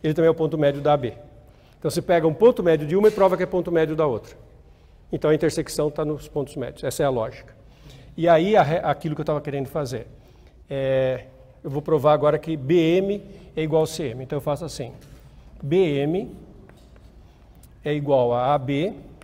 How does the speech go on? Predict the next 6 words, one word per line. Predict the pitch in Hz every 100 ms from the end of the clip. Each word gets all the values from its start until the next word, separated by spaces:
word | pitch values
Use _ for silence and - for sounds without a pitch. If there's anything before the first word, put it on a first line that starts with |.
| - - - - - - - - - - - - - - - - - -
mais | 147 151 156 123
M | 156 160 165
B. | 143 131 131 - - - - - - - - - - - - - - -
Mais | 139
B | 123 151 147
M. | 113